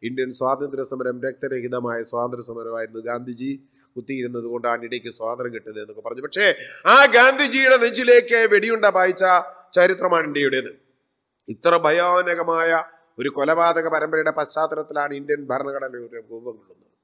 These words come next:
ഇപ്പൊ ഇന്ത്യൻ ഭരണഘടനയിലെ ചർച്ചകളിലെ നിരവധി വർഷ-, നാളുകൾ നീണ്ടു നിന്ന ചർച്ചകളിലെ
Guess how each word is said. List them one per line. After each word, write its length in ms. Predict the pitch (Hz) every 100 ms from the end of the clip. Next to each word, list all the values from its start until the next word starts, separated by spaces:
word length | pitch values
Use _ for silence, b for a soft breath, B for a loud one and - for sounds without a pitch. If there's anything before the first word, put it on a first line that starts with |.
| _ _ _ _ _ _
ഇപ്പൊ 140 | -
ഇന്ത്യൻ 280 | 175 214 294
ഭരണഘടനയിലെ 800 | 277 254 269 254 247 247 247 254
ചർച്ചകളിലെ 640 | 247 220 175 240 240 233 233
നിരവധി 360 | 208 220 220
വർഷ-, 280 | 208 185 - _ _ -
നാളുകൾ 360 | 170 233 240 240
നീണ്ടു 240 | 240 226
നിന്ന 180 | 226 220
ചർച്ചകളിലെ 760 | 214 190 214 208 196 196 196